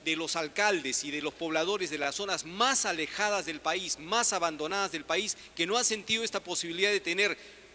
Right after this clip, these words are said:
algunos congresistas que, digamos, no pueden abarcar, eh, todo el territorio de sus regiones o su departamento por la, por lo lejano que son, es reforzar este trabajo. Pero en cuanto a los detalles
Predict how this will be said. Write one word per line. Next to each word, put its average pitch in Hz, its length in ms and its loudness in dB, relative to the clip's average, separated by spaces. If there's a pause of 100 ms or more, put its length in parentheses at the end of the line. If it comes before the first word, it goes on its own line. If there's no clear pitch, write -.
(540)
algunos 202 320 -2
congresistas 175 800 2 (340)
que, 147 80 2
digamos, 190 260 4
no 208 120 -2
pueden 233 340 2
abarcar, 160 480 2
eh, - 280 -12 (840)
todo 220 200 6
el 202 120 4
territorio 175 720 2
de 151 100 -2
sus 160 160 -4
regiones 180 500 -2
o 151 60 -8
su 147 140 -10
departamento 151 600 -2
por 151 160 -8
la, 143 120 0
por 147 260 -8
lo 143 120 -2
lejano 214 460 0
que 151 140 -2
son, 196 300 -2 (180)
es 202 300 0
reforzar 196 800 2 (300)
este 170 260 2
trabajo. 147 440 4 (600)
Pero 180 320 6
en 175 180 0
cuanto 180 360 0
a 165 60 6
los 160 200 -2
detalles 165 640 2